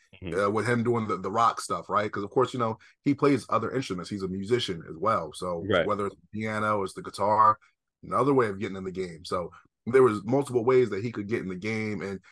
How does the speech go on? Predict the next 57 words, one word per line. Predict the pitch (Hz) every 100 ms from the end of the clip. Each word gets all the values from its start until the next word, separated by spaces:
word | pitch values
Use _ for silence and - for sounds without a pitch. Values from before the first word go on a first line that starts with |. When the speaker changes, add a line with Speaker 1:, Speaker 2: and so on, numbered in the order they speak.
| _
Speaker 2:
of | 92
course, | - 120
he's, | 117 98
he's | 117 104
looking | 113 110 101
on | 95
the | 95
outside, | 110 107 110 107 95
but |
it's | 92
like, | 92 87
okay, | 98 90 85 - _ _
if | - -
this | 117 110
doesn't | 90 90
work, | 98 95
this | 95 113
will | 90
work. | 85 73 -
If | 82
this | 85 117
doesn't | 95 87
work, | 95 101
this | 107 127
will | 92
work, | 78 -
you | -
know? | 95 92
So | 92 87 85 - - _ -
he | 110
definitely | 113 123 120 117
had | 104
a |
game | 95 117 117
plan. | 101 113 110 107
And | 90
I | 98 101
like, | 117 117 135
and | 143
I | 226 240
just | 127 135
like | 139 120
that | 101
from | 104 92
artists | 110 101 98
that | 98 - _ _ 113
aren't | 127 107
afraid | - 117 104
to | 92
try | 107 104 98 78
new | 87 113
sounds | 101 104 110 101 90
and, | 92 87
and | 92 95
new, | 110 101 90 76 - _ 104
new | 113
ideas. | 98 87 92 104 87 76